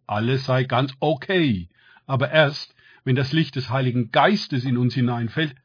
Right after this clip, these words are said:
sehen wir, wie es hinter der Fassade und an unseren Wurzeln aussieht und wie wir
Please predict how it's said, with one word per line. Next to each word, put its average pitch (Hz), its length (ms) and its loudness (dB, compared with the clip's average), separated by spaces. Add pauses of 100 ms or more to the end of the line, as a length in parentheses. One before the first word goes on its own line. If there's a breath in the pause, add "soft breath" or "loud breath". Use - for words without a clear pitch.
(220)
sehen 117 520 -2
wir, 190 260 2 (520 soft breath)
wie 120 120 2
es 120 220 -2 (140)
hinter 202 500 2
der 123 180 0
Fassade 104 600 -6 (280 soft breath)
und 127 160 -4
an 127 120 -4
unseren 123 540 0 (160)
Wurzeln 147 640 0
aussieht 117 440 -4
und 107 120 -2
wie 117 120 0
wir 120 120 -8